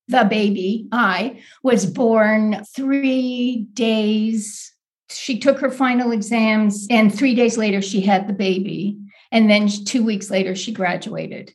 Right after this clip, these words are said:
And of course, there's pictures that I have of her and her dad at graduation. And I said to her, "Well, weren't you still, like, oozing various liquids?" <laughs> She said, "Yes."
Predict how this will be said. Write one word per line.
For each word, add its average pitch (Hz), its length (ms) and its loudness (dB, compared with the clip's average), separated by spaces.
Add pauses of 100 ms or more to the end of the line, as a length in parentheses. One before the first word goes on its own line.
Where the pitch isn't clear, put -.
And 214 140 4
of 202 120 0
course, 202 200 -2
there's 185 320 -2
pictures 196 600 -6
that 175 140 -6
I 165 80 0
have 175 300 -4
of 175 120 -8
her 185 260 0
and 220 80 -2
her 196 80 -4
dad 180 640 0
at 202 180 -4 (400)
graduation. 208 1120 0
And 214 140 -2
I 220 120 2
said 247 280 -2
to 254 120 -2
her, 240 140 0
"Well, 214 180 0
weren't 233 380 2
you 262 400 0 (480)
still, 247 760 2
like, - 440 -4 (1160)
oozing 349 580 6 (200)
various 247 540 4
liquids?" 269 760 0 (100)
<laughs> - 0 - (960)
She 294 120 4
said, 262 420 2
"Yes." 262 640 0